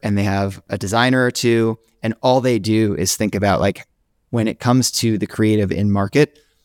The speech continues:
how can we make this new, novel, fresh, such that it stands out?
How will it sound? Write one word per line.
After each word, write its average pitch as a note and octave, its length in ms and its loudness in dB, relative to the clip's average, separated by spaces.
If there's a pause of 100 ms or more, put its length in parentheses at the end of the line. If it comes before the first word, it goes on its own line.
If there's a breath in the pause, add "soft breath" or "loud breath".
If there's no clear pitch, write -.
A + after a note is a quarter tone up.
(120)
how A2 200 0
can C3+ 120 0
we A#2+ 120 2
make G#2+ 200 0
this G2+ 260 -2
new, G#2+ 580 2
novel, G2+ 560 0
fresh, - 720 -4 (580)
such - 340 -4
that A2 120 -2
it - 100 -10
stands A2 600 -2
out? G2 400 0